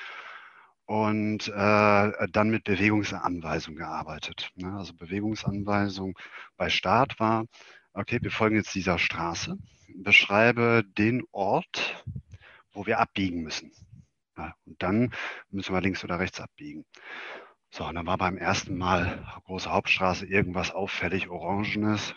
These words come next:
Das war dann entsprechend ein Schild. „Wo müssen wir hin?“ „Rechts.“ So, und ab diesem Punkt dann neue Bewegungsanweisung. „Was ist der nächste signifikante Ort, an dem wir abbiegen müssen?“ Und dann waren da drei große, hohe Pappeln.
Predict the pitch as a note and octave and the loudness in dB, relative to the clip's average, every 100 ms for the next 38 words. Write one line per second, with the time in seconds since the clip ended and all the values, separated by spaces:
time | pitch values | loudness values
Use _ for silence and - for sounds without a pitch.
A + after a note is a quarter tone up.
0 | - - F2 F2 E2 D#2+ - D#2 D#2+ - | -14 -8 -6 -4 -4 -6 -6 -8 0 2
1 | - F#2 G#2 F#2+ - F#2+ - F2 E2 G2 | 4 4 0 -2 -6 -8 -8 -6 -2 -2
2 | G2 _ _ - - - - - - - | -2 _ _ -14 -8 -4 -4 -6 -16 -16
3 | - - - - - _ - D#2+ C#2+ _ | -16 -14 -14 -16 -20 _ -16 -14 -14 _
4 | E2+ E2+ - G2+ F2+ - F2+ - E2 - | -18 -14 -10 -8 -8 -8 -10 -8 -8 -8
5 | - - F2 C#3+ C3+ B2 A#2 A2+ - G2+ | -12 -6 2 4 4 2 2 0 -4 -6
6 | F#2+ F#2+ F2+ F2 F#2 - - - - - | -2 -2 -2 -4 -8 -8 -10 -10 -8 0
7 | G#2 A#2 - F#2+ F#2+ A2+ A2+ A2 G2 B2 | 2 0 0 2 4 4 4 -2 -4 -4
8 | G#2+ - G#2 G2+ F#2+ F#2+ F#2 F#2+ F#2 E2+ | -4 -4 -4 -4 -6 -2 0 2 0 -2
9 | F2 F2+ F2 A#2+ - - B2+ B2 B2 B2 | -2 -2 2 2 0 -4 -4 0 0 0
10 | B2 - A2+ A2+ G#2+ G2+ _ F#2+ F#2 F#2 | -2 0 0 0 -2 -6 _ -16 -8 -4
11 | F2+ F2+ F2+ F2 F2 - F#2 F#2 F#2 - | -2 0 0 0 -4 -2 2 2 0 -6
12 | E2+ G#2 G2+ - E2 G2+ A2 - G#2 - | -6 -4 -4 -6 -6 0 2 2 -2 0
13 | A#2 A#2 | 0 -2